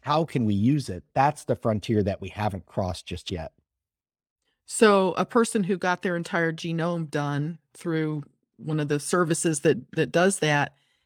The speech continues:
Speaker 2: they could bring that to their doctor today, but what is that doctor gonna do with it?
Speaker 1: That's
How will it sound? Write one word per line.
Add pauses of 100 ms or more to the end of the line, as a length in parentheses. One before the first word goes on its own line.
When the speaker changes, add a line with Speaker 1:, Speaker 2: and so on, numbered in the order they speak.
(120)
Speaker 2:
they
could
bring
that
to
their
doctor
today,
but
what
is
that
doctor
gonna (300)
do
with
it? (280)
Speaker 1:
That's